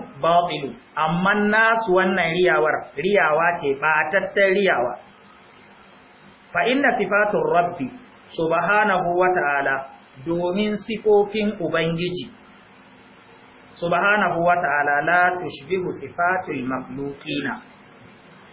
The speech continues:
ba sa kama da sifofin halitta. Ar-Rabbu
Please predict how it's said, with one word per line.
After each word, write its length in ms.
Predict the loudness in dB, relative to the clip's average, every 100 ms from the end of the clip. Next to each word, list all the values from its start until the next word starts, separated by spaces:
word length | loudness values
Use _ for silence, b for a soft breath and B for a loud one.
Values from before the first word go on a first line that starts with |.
| -20 -20 -16
ba 420 | -4 -2 0 -2
sa 220 | -4 -2 -2 -2
kama 480 | -4 -2 0 0
da 120 | 0 -4
sifofin 680 | -6 -8 -4 -4 -4 -6 -4
halitta. 480 | -4 -4 -6 -6 -8 -8 -18 -20 -20 -20 -20 -20 -20 -20 -20 -20 -20 -20 -20 -20 -20 -20 -20 -20 -20 -20 -20 -20 -20 -20 -20 -20 -20 -20 -20 -20 -20 -20 -4
Ar-Rabbu 720 | 0 2 4 2 2 -2 -4